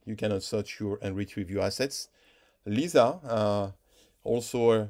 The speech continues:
provided some good awareness, and especially alongside her project for, with Novartis. And we also have very interesting,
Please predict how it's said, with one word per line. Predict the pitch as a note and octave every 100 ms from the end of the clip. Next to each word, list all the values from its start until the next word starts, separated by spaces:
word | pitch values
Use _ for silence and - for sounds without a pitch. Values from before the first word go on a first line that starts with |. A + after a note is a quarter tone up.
| -
provided | A#2 A2 A2 A2+
some | A2+ G#2+
good | G2+ B2
awareness, | A2 G#2+ A2 A2 G#2
and | G2+
especially | - A2+ G#2+ G#2+ G#2
alongside | G2+ G#2 - A2 G#2+ G2+ G2+ _ _ _ -
her |
project | G2+ A#2 A2 A2+ G#2
for, | - G#2+ G2+ G2
with | G2 G2+
Novartis. | G#2 G#2+ G#2+ C#3 - -
And | G#2+ G#2+ A#2+
we |
also | B2+ B2 B2+ A#2
have | A2+ G#2+ - _
very | A2 A#2
interesting, | A#2 A#2+ A#2 A2+ A#2+ A#2 A2+